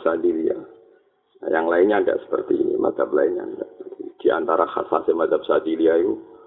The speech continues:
Umume wong ibadah iku ora ngerti taksir iku ora apik, sawangane sopan.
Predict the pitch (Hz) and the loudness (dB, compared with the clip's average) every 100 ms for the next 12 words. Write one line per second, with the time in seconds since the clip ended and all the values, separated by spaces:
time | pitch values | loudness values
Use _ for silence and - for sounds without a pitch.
0 | - - _ _ _ _ 107 110 107 107 | -20 -20 _ _ _ _ 4 6 4 4
1 | 101 101 101 95 92 85 80 82 80 82 | 6 4 4 2 2 2 0 0 0 2
2 | 110 113 - - 101 92 - 98 95 95 | 2 2 0 -2 0 0 0 -2 2 0
3 | - - 98 98 113 123 - 78 - - | -2 0 2 4 2 2 0 -2 -2 -4
4 | - - - 87 95 98 95 - 80 - | -4 -6 0 2 2 2 0 0 -4 -4
5 | 78 | -6